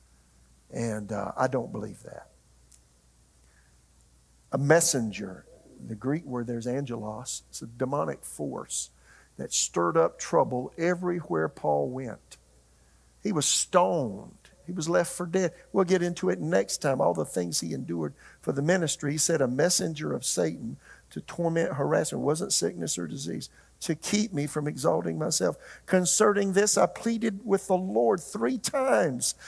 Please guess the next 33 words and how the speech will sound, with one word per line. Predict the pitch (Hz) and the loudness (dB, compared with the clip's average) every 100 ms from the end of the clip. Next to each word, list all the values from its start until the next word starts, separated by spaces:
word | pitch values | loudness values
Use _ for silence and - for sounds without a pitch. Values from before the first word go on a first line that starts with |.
| - - | -6 6
that | 214 | 6
it | 220 240 | 6 6
might | 214 233 233 | 6 8 6
leave | 233 262 277 262 | 4 4 0 -2
me. | 226 220 196 | 0 2 4
But | 180 165 | 4 4
he | - 453 | 0 4
said | - - 202 165 | 4 6 4 2
to | 160 | 0
me, | 143 139 117 - - - | -2 -4 -6 -10 -20 -8
'My | - | -2
grace | 151 143 165 - | 0 2 2 2
is | - | 0
sufficient | - 143 - - - | -2 -4 -8 -8 -8
for | - | -10
you. | 101 120 - - _ _ _ _ _ _ _ - | -8 -6 -8 -12 _ _ _ _ _ _ _ 4
My | 147 | 6
loving | 156 151 143 | 6 4 2
kindness, | 123 - 156 127 113 - | -2 0 2 2 -2 -2
my | 131 | -2
mercy, | 131 156 143 - - _ _ - | -2 -2 -2 -4 -8 _ _ -4
more | 131 165 | 2 2
than | 135 104 | 2 -2
enough, | 101 - - | -8 -6 2
always | 160 180 165 - | 6 6 2 -2
available, | - - - - - - - - | -6 -10 -12 -16 -20 -20 -20 -10
regardless | 175 160 180 190 160 147 | 0 10 10 10 6 2
of | 143 | 0
the | - | -2
situation. | - - - 196 - - - - - _ - _ _ | -2 -4 -8 -12 -12 -14 -20 -20 -20 _ -20 _ _
For | - 139 | -4 6
my | 156 208 | 6 6
power | - - 196 165 127 131 | 4 2 4 4 2 -2